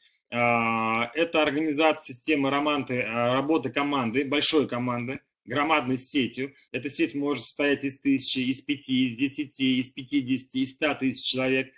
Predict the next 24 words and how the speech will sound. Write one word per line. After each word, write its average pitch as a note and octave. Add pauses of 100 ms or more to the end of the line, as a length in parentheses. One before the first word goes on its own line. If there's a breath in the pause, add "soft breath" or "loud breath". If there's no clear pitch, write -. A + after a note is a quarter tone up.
(140 soft breath)
И B2+
вы B2+
представляете, E3+
да, D#3 (160 loud breath)
какая D#3
идёт, D3
ну, C#3 (240)
аккумуляция D3+
времени, D#3
то B2
есть A#2
и A2
как D3
вообще C3
это C3
работает. B2 (440 soft breath)
Да, C#3+
и D3
по D3+
поводу D#3 (100)
вложений, D#3
вот A#2
многие F#3
тоже, C#3